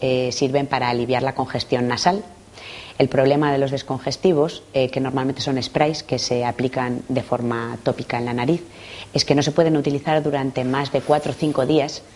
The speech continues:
porque, eh, pueden tener un efecto rebote y una vez que se dejan de utilizar pueden producir un exceso de mucosidad. Entonces, ¿qué alternativa tenemos si no podemos utilizar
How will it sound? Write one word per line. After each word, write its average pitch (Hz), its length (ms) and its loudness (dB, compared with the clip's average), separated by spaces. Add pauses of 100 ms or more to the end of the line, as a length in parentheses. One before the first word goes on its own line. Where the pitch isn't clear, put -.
(240)
porque, 156 420 2 (320)
eh, 131 220 4
pueden 143 300 2
tener 143 220 2
un 135 80 2
efecto 131 320 -2
rebote 131 420 0 (120)
y 139 100 2
una 131 180 0
vez 151 200 0
que 120 260 0
se 131 180 -2
dejan 143 580 2 (300)
de 143 140 6
utilizar 139 560 0
pueden 147 240 2
producir 139 380 0
un 135 100 0
exceso 120 360 -2
de 120 60 0
mucosidad. 117 520 -2 (380)
Entonces, 139 440 2
¿qué - 140 2
alternativa 127 600 2
tenemos 127 420 0
si 131 100 -2
no 127 100 0
podemos 135 400 -2
utilizar 131 560 -2